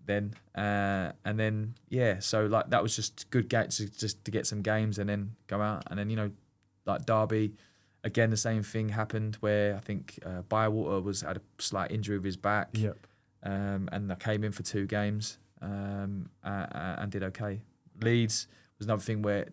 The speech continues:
Speaker 1: Casper, uh, Ankergren was, I think he was, he might, won't mind me saying this, but he was going through a bit of a rough time. Um,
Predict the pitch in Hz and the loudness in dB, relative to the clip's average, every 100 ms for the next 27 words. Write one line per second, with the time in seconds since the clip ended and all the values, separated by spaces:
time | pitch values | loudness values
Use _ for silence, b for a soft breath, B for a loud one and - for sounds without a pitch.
0 | - 117 110 - 107 110 - - 92 104 | -2 0 0 0 0 -2 -8 -8 -4 -2
1 | 113 110 113 117 113 110 - B B - | -4 -2 0 0 0 0 0 B B -6
2 | 110 107 110 107 - 76 98 113 104 - | -4 0 0 -2 -4 -4 0 0 0 -6
3 | - _ _ 107 101 104 98 113 104 98 | -20 _ _ -4 -2 -2 -2 -2 -2 -4
4 | - 98 101 101 104 95 98 92 98 98 | -6 -4 -2 -2 -2 -4 -4 -2 -2 -2
5 | - 98 98 110 b b b b b - | -4 -2 -2 -6 b b b b b -4
6 | 98 98 98 95 | 0 0 0 -4